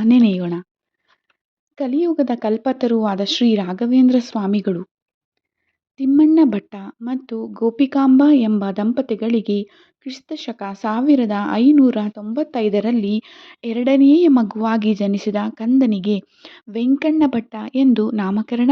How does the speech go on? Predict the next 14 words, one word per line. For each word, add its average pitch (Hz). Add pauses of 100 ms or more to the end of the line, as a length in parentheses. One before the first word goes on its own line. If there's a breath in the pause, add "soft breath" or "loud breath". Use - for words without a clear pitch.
(140)
ಮಾಡಿದರು. 190 (600)
ಬಾಲ್ಯದಿಂದಲೂ 233
ಅತ್ಯಂತ 269 (580)
ಬುದ್ಧಿವಂತನಾಗಿದ್ದ 247 (180)
ವೆಂಕಣ್ಣ 214
ಭಟ್ಟರು 202 (460 soft breath)
ಚಿಕ್ಕ -
ವಯಸ್ಸಿನಲ್ಲೇ 220 (140)
ತಂದೆಯನ್ನೂ 262
ಕಳೆದುಕೊಂಡ 240 (140)
ಕಾರಣ 190 (540 soft breath)
ತಮ್ಮ 285 (260)
ವಿದ್ಯಾಭ್ಯಾಸವನ್ನು 220 (100)
ತಮ್ಮ 208